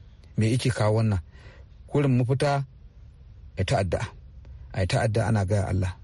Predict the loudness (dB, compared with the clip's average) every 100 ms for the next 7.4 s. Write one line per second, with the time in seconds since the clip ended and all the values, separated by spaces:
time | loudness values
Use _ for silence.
0 | -2 0 0 0 0 0 2 2 0 0
1 | 2 2 0 -4 -4 0 2 4 4 4
2 | 2 -4 -16 -14 -2 2 4 2 2 2
3 | 2 2 0 2 -2 -4 -12 -18 -18 -18
4 | -18 -2 2 2 2 2 4 2 2 4
5 | 4 2 2 2 0 -4 -16 -4 0 2
6 | 2 0 -4 -6 -2 0 2 4 4 4
7 | 2 2 2